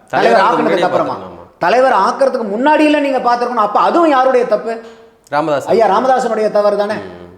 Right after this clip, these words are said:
Speaker 1: அப்ப அவ-, நீங்க பண்ணின தப்புக்கு அவரை கோச்சுக்கிட்டு, அப்போ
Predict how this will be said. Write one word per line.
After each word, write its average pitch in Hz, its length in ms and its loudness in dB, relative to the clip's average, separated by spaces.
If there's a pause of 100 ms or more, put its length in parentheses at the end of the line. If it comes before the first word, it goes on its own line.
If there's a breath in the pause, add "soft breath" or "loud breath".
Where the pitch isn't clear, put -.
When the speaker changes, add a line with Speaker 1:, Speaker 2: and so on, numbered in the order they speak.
Speaker 1:
அப்ப 269 260 0
அவ-, 185 320 -2
நீங்க 311 260 0
பண்ணின 302 380 0
தப்புக்கு 262 200 0
அவரை 262 200 0
கோச்சுக்கிட்டு, 254 420 -4 (460)
அப்போ 190 420 -2